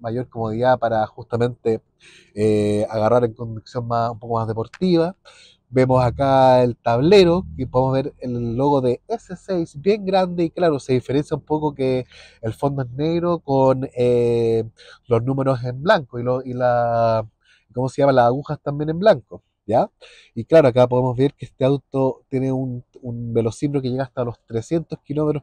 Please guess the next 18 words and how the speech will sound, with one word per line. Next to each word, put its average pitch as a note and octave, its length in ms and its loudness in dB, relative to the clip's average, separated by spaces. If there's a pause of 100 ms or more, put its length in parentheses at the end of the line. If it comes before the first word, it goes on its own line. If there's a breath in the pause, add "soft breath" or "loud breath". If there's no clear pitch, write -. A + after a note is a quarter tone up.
(120)
por D#3+ 160 2
hora G3 240 2 (420 loud breath)
y D3 80 -6
su D3 240 -4
V D3+ 140 6
ocho D#3+ 320 2
llega D3 340 6
más C3+ 200 4
o C3+ 100 4
menos C3+ 500 2
hasta B2 320 4
las A#2 500 4
siete A#2+ 300 -10
mil C3 180 -6
revoluciones, B2 520 -6
un A#2 80 -12
poco A#2 240 -10
menos. - 240 -18